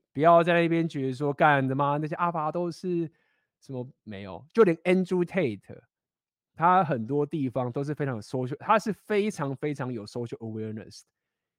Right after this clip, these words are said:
这个未来有机会可以跟，分析给大家看，就是他的阿法属性超强，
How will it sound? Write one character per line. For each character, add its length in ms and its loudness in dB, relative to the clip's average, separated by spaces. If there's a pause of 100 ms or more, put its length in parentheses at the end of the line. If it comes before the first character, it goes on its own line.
这 100 -6
个 120 -2 (220)
未 180 4
来 80 4
有 100 -2
机 140 -8
会 80 0
可 100 -8
以 60 -8
跟， 260 -8 (240)
分 160 -6
析 60 -10
给 140 -10
大 120 -12
家 140 -10
看， 260 -16
就 80 -10
是 160 -6 (340)
他 140 4
的 60 0
阿 80 6
法 80 4
属 80 -6
性 100 -6
超 320 -2
强， 380 -12